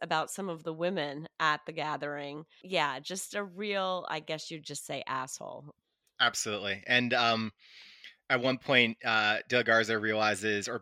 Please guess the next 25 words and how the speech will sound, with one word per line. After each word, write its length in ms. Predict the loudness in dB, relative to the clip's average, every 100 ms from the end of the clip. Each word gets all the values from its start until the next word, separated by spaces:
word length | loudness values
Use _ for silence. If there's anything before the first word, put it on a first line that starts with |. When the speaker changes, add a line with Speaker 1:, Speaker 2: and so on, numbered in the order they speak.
| -4
Speaker 2:
periodically 440 | 2 4 4 2
realizes, 520 | -2 -2 0 0 -2 -2
'cause 140 | -2
he's 140 | 0
getting 180 | 0 0
hammered 500 | -2 0 0 0 -8 -8
the 80 | -8
entire 360 | -4 -2 -2
time 340 | -4 -4 -4 -6
as 140 | -8
well, 380 | -2 0 -2 -6 -16 -20 -8
um, 340 | -2 0 0 0
that, 360 | 4 4 4 0 _ -20 -20 -8
uh, 180 | -6 -6
Wheeler's 520 | -2 -2 0 0 -2
nearby 600 | -2 0 2 4 4 2 -2
and 120 | -8
can 140 | -8 -6
speak 340 | -6 -6 -6
Spanish, 580 | -4 0 0 0 0 -2
so 180 | -2 -4
he 220 | -4 -6
keeps 280 | -8 -8 -6
slipping 380 | -6 -6 -4 -2
into 500 | -4 -4 -4 -2